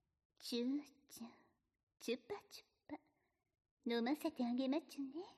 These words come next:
<laughs> ママのおっぱいにむしゃぶりついて。残念でちった。僕ちゃんは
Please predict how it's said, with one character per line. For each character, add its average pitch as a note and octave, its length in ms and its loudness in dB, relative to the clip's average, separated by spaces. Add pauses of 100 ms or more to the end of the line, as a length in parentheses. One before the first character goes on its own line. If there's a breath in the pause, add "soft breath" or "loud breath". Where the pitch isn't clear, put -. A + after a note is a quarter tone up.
(680)
<laughs> - 1400 -14
マ C4+ 140 10
マ D4+ 160 10
の C4 180 6
お - 20 4
っ D4 40 0 (120)
ぱ B3 140 2
い A#3 40 0
に A3+ 120 -2
む A3 140 -2
し C#4 120 2
ゃ B3+ 60 4
ぶ C#4+ 140 -2
り F4+ 200 0
つ - 100 -8
い G4+ 120 0 (120)
て。 E4+ 100 -8 (2750 soft breath)
残 A3+ 320 4
念 B3 240 0
で G#3+ 100 -10
ち - 40 -12
っ - 20 -20 (340)
た。 E4 100 -2 (1300)
僕 A#3+ 300 0
ち - 180 -8
ゃ C4 40 2
ん A#3+ 140 -2
は A3+ 120 -4